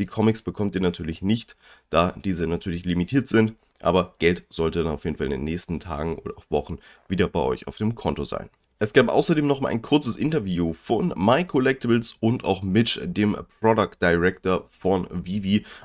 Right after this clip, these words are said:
Und hier wurden natürlich auch noch mal einige Fragen zu Vivi Comics gestellt und diese werde ich euch jetzt mal ganz kurz zusammenfassen. Der erste Punkt, den ich persönlich auch sehr, sehr gut fand, Mitch ist auch sehr, sehr kritisch mit dem Launch umgegangen. Also sie hat selber gesagt, wir hätten das auf jeden Fall besser machen können,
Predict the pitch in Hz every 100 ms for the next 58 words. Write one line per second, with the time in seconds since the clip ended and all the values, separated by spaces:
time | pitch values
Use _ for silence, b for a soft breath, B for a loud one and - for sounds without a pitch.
0 | B 104 110 117 - 92 98 90 92 87
1 | 92 87 85 - 90 90 - - 80 85
2 | 85 87 87 95 90 - 120 143 156 -
3 | 135 131 127 127 90 85 92 90 87 B
4 | B B 87 82 - 85 82 - 85 82
5 | 82 - - - 67 69 71 - - -
6 | _ _ 113 127 - 143 170 160 - 110
7 | 147 - 123 139 135 98 101 - 120 110
8 | 107 135 - 117 101 95 104 117 - 92
9 | - 90 - 92 107 104 90 - 107 110
10 | 101 101 92 82 85 82 95 107 - -
11 | 151 135 117 104 110 80 87 92 87 -
12 | 90 98 87 82 82 87 78 104 - 95
13 | 87 - - - 110 127 - 95 92 90
14 | 90 80 - 87 - 110 120